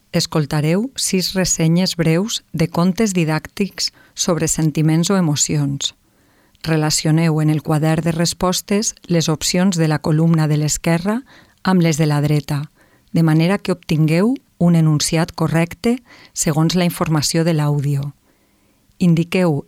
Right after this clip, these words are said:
en el quadern de respostes l'opció correcta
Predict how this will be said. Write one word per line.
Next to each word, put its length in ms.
en 80
el 160
quadern 400
de 80
respostes 800
l'opció 480
correcta 640